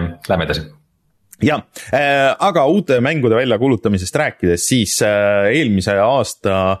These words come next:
Speaker 2: äh, Eesti mängude kuul, äh, käis, äh, härrasmees nimega Ott Madis Osalit,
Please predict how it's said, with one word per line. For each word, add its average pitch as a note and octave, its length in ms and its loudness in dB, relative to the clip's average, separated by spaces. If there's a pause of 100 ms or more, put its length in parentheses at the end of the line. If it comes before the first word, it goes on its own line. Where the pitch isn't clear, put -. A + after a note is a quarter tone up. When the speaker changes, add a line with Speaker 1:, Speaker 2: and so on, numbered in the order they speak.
(320)
Speaker 2:
äh, F#2 580 0 (320)
Eesti A2 360 -2
mängude A2 400 -2
kuul, A2+ 600 2 (240)
äh, F2 360 0
käis, - 420 -6
äh, F#2+ 520 2
härrasmees G2+ 480 -2
nimega F#2+ 540 0 (400)
Ott - 380 -6
Madis A2 500 -2
Osalit, F#3+ 540 -2